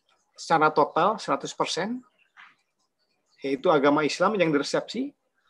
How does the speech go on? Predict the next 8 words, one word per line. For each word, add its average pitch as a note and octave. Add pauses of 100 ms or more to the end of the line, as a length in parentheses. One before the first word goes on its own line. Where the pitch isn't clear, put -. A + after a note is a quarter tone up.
(320)
Kalau E3
di D#3
Bali E3
yang F3+
diresepsi E3
agama D3+
Hindu, D3+ (160)
ya. -